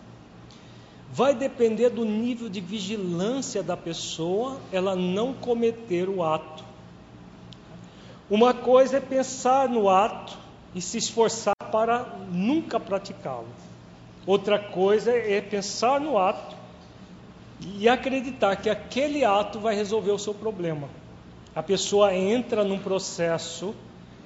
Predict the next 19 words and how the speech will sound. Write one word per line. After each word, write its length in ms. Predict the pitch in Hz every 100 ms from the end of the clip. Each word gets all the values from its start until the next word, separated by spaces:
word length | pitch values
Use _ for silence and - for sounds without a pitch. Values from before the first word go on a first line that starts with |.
| -
de 200 | 123 165
acreditar 640 | 190 190 190 208 202 - 175
que 140 | 175
o 40 | 190
su-, 440 | 190 220 247 240
suicídio 720 | - 262 262 - 202 208 214
é 60 | 208
a 80 | 214
solução 640 | - 220 233 226 - 185
para 180 | 190 190
o 40 | 190
seu 180 | 208
problema. 520 | 202 214 220 175 165 175 - - - -
E 100 | 226
vai 580 | 208 147 190 185 233 277 - - -
e 80 | 226
tenta 600 | - - 190 180 180 175
de 100 | 180
fato. 460 | 196 151 135 -